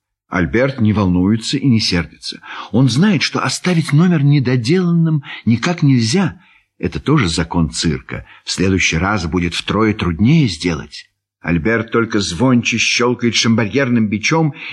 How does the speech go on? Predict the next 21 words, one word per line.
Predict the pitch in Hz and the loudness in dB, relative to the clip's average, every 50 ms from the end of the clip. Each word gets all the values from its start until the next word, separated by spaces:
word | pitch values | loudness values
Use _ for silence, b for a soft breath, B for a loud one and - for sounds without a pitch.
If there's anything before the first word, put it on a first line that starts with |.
| B B | B B
и | 135 139 | 2 4
настойчивее | 143 143 135 - - - 170 175 170 143 - 156 151 151 147 | 4 2 2 -2 0 2 2 2 2 2 0 2 2 2 2
посылает | 147 151 139 - 160 143 147 156 156 143 - - | 0 -2 -2 0 2 2 2 2 0 -2 -2 0
Ольгу | 156 151 156 156 131 123 143 131 B B 147 | 2 4 4 4 4 2 0 0 B B -4
отрывисто | B 131 131 - 135 156 156 143 131 - 170 | B -4 -2 0 2 2 2 2 0 0 0
«Мале!» | 147 147 147 151 151 170 214 233 196 B B B B B B B B B B _ _ _ | 0 0 2 2 2 2 0 -2 -4 B B B B B B B B B B _ _ _
И | - - 180 | -6 -2 -2
ещё, | 185 165 135 - - - - - - 160 170 170 165 | 0 0 0 -2 -2 0 -2 -2 -2 0 0 -2 -2
и | 151 | -2
ещё | 156 170 185 165 - - - - - 175 185 180 170 | -2 -2 -2 0 0 0 0 0 0 2 2 2 0
круг | 170 - 175 190 180 160 | 0 -2 -2 0 0 2
за | 151 196 | 0 0
кругом | 180 - - 180 233 220 175 165 180 180 156 | -2 -2 0 2 2 2 2 2 0 0 2
делает | 135 185 202 185 185 170 175 | 2 2 2 2 0 0 0
лошадь, | 214 240 226 208 170 180 175 165 - B B B B B B B B B B _ _ - | 2 2 2 2 0 -2 -6 -8 -10 B B B B B B B B B B _ _ -6
а | - 160 165 | -2 0 2
Ольга | 170 170 165 127 120 - 120 | 4 4 4 2 2 0 0
всё | 123 - - 131 | 0 0 0 0
больше | 123 123 139 123 113 - 120 | 2 2 2 2 2 0 -2
теряет | 101 120 120 120 113 107 107 107 | 0 2 2 2 2 2 2 2
уверенность | 117 104 98 110 107 92 98 95 95 92 - - - | 0 2 2 2 2 2 2 0 0 -2 -4 -6 -10